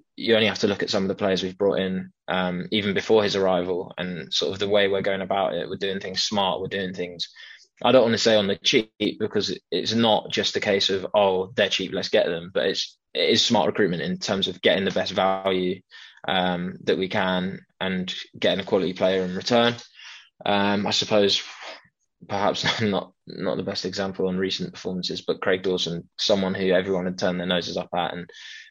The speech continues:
said he was rubbish, and we got him on the cheap, and he's come in and been absolutely serviceable in terms of the outlay and the level that we've got out of him. It's a smart, it's a smart move. I think it's hard to, hard to disagree with that. Someone like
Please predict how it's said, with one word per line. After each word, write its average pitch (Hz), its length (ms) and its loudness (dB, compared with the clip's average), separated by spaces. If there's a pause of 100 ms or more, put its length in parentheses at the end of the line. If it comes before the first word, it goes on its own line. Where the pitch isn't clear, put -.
(520)
said 98 200 2
he 95 60 0
was 90 200 -2
rubbish, 92 380 2
and 92 120 0
we 95 60 -2
got - 160 2
him 92 80 0
on 87 80 -2
the 92 60 -4
cheap, 90 260 -4
and 92 100 -6
he's 92 100 -6
come 95 220 -2
in 87 300 -8 (100)
and 95 160 -4
been 92 180 -2
absolutely 90 500 -4
serviceable 90 580 -2
in 90 100 -6
terms 92 320 -2
of 87 140 -10 (560)
the 78 260 4
outlay 87 600 2
and 92 140 0
the 92 60 2
level 92 280 2
that 60 100 -4
we've 90 140 -6
got 82 180 -2
out 80 140 0
of - 80 -8
him. 87 200 -10 (960)
It's - 180 -2
a 101 40 0
smart, 98 400 2
it's - 140 0
a 107 40 2
smart 104 240 2
move. 101 180 4
I 92 60 2
think 92 180 -2
it's 76 100 -2
hard 92 240 2
to, 87 260 -2 (100)
hard 101 160 -2
to 98 80 -6
disagree 110 460 0
with 95 80 -4
that. 98 220 0
Someone 110 260 4
like 95 180 2